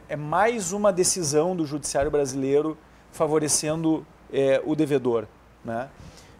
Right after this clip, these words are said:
É, é, minimizando a, a, o ônus da mora, que é algo que eu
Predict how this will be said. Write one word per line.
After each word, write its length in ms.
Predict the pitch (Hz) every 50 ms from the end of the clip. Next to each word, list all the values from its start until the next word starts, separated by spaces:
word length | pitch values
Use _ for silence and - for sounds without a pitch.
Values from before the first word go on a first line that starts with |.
| - -
É, 920 | 123 123 131 131 131 131 131 131 127 127 127 127 123 - - 127 123 123 123
é, 20 |
minimizando 1300 | 139 139 147 160 160 165 165 165 160 147 123 120 143 147 165 185 208 214 202 175 170 160 151 143 131 - -
a, 360 | 131 131 131 127 - - 131
a, 40 | 127
o 180 | 131 139 139 143
ônus 420 | 143 156 190 214 208 190 165 131
da 140 | 123 147 143
mora, 520 | 139 135 127 131 147 170 185 185 151 120
que 160 | - - 131 117
é 20 |
algo 480 | 123 139 147 160 165 160 170 170 160 151
que 120 | - 160
eu 100 | 165 160